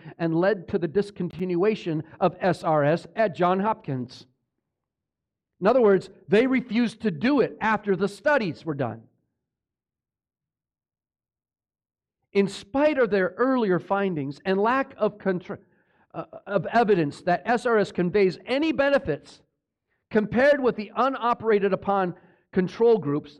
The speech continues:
the practice of S R S has continued and has been extended to other age groups.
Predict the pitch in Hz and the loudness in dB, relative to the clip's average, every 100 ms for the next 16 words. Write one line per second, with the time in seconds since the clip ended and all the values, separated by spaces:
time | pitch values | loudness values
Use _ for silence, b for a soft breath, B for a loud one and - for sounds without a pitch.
0 | 131 151 - 214 226 247 214 185 147 190 | -8 -8 -2 -2 -2 -6 -8 -8 -6 -2
1 | 190 202 185 160 165 160 160 - 156 143 | -2 -2 -2 0 -2 -2 -6 -4 -8 -8
2 | - 233 233 156 143 B B - 170 180 | -10 -10 -6 -4 -6 B B -4 0 2
3 | 175 170 165 165 - - - 254 254 160 | 0 -2 -4 -6 -10 -14 -4 -2 0 0
4 | 147 147 B B _ - 220 226 214 208 | -2 -2 B B _ -4 -4 0 2 4
5 | 196 - - _ _ _ _ _ - 214 | 2 0 -10 _ _ _ _ _ 2 2
6 | 214 - - 123 117 - - | 2 -4 -6 -6 -6 -14 -20